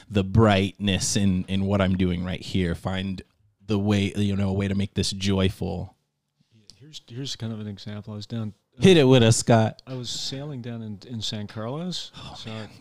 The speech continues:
Speaker 2: I
Speaker 1: It's
Speaker 2: was
Speaker 1: always great stories.
Speaker 2: <laughs> And, uh, so my, I was, wanted to get certified in sailing. I grew up sailing, and then I wanted to, like, kind of polish my skills. So I got down there, and my instructor,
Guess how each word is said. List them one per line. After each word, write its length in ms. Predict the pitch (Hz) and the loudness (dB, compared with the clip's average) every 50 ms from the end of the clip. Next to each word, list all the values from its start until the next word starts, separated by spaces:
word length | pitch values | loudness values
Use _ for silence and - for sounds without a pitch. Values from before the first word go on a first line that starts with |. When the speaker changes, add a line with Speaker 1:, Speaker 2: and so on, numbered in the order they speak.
| - - - | -20 -20 -20
Speaker 2:
I 60 | 117 117 | -14 -10
Speaker 1:
It's 80 | 113 | -6
Speaker 2:
was 60 | 110 107 | -4 2
Speaker 1:
always 280 | 113 120 131 143 135 - | 4 6 6 6 4 0
great 340 | - - 104 117 120 117 - | -4 -2 0 0 0 0 -2
stories. 600 | - - - 104 107 98 92 101 - - 110 - - | -4 -4 -2 0 0 -2 -2 -2 -4 -4 -6 -6 -10
Speaker 2:
<laughs> 60 | - - - - - _ _ _ _ _ _ _ _ _ _ _ _ | -14 -20 -20 -20 -20 _ _ _ _ _ _ _ _ _ _ _ _
And, 460 | 131 127 127 127 131 127 127 120 117 - - | -4 -2 -2 0 0 0 -2 -4 -6 -8 -8
uh, 600 | 127 127 127 123 123 120 117 113 113 110 104 - - _ _ _ | -6 -4 -4 -2 -2 -2 -4 -4 -4 -6 -6 -10 -12 _ _ _
so 380 | - - - - - 131 113 - _ _ _ _ | -14 -14 -10 -8 -8 -8 -8 -8 _ _ _ _
my, 540 | 117 120 120 113 113 107 107 104 104 101 - _ _ _ | -10 -8 -6 -4 -4 -4 -6 -6 -8 -10 -14 _ _ _
I 40 | 127 | -12
was, 140 | 123 104 - _ - | -12 -12 -14 _ -10
wanted 240 | 123 123 123 120 104 | -8 -6 -6 -6 -8
to 60 | 110 | -10
get 20 | - | -12
certified 520 | - - 117 104 107 - 110 107 104 98 | -10 -10 -12 -12 -12 -12 -12 -12 -12 -12
in 40 | 98 | -12
sailing. 440 | - - 110 110 107 104 101 104 104 | -10 -10 -10 -10 -10 -10 -10 -10 -10
I 40 | 104 | -12
grew 240 | 98 - 117 117 117 | -10 -10 -8 -8 -8
up 120 | 123 - | -8 -10
sailing, 400 | - - 113 107 107 107 104 104 | -12 -12 -12 -12 -12 -12 -12 -12
and 80 | 107 104 | -12 -10
then 80 | 104 | -10
I 80 | 107 107 | -10 -10
wanted 300 | 104 101 101 101 98 92 | -12 -12 -12 -14 -14 -14
to, 80 | - 104 | -16 -16
like, 100 | 98 - _ _ _ _ _ _ _ _ _ _ _ _ _ | -16 -18 _ _ _ _ _ _ _ _ _ _ _ _ _
kind 80 | 117 | -20
of 60 | 107 _ _ _ _ _ _ _ _ _ _ _ _ | -20 _ _ _ _ _ _ _ _ _ _ _ _
polish 300 | 117 113 104 101 - - | -8 -8 -8 -8 -10 -12
my 80 | 107 | -12
skills. 500 | 104 - - 107 107 104 107 101 - - - 143 | -12 -12 -12 -12 -12 -12 -12 -14 -16 -18 -16 -16
So 180 | - - 110 104 | -14 -14 -12 -14
I 80 | 101 - _ _ _ _ _ | -16 -18 _ _ _ _ _
got 160 | - 101 101 | -16 -14 -14
down 200 | - 101 104 101 | -14 -14 -14 -14
there, 160 | 95 98 101 101 | -14 -14 -14 -14
and 160 | 98 95 - _ _ _ | -14 -16 -18 _ _ _
my 80 | 117 107 | -20 -18
instructor, 540 | 101 - - - 104 101 - - 107 101 | -16 -14 -14 -14 -14 -14 -14 -14 -16 -16